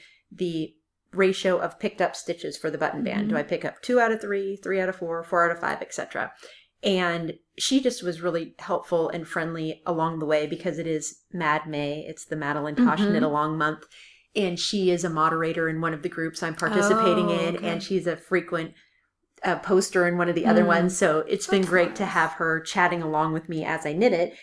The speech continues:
Speaker 1: And she's just a great cheerleader. So
Speaker 2: So
Speaker 1: love it.
Speaker 2: So with the stripes.
Speaker 1: Oh, so yeah, that's the other technique. Because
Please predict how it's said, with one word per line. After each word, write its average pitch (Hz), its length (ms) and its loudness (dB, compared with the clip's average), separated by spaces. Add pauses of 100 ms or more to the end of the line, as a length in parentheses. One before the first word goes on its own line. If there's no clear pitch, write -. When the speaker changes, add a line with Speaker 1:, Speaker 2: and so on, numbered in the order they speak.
(220)
Speaker 1:
And 180 220 0
she's 202 180 -2
just 190 160 -4
a - 40 -16
great 165 220 0
cheerleader. - 520 -6
So 165 300 0 (840)
Speaker 2:
So 220 220 2
Speaker 1:
love 233 220 12
it. 233 260 4 (920)
Speaker 2:
So - 140 2
with 247 260 4
the 226 200 4
stripes. 240 760 2
Speaker 1:
Oh, 269 160 8
so - 180 0
yeah, 220 200 4
that's 185 220 2
the 214 100 4
other 226 160 4
technique. - 500 -6
Because 226 160 0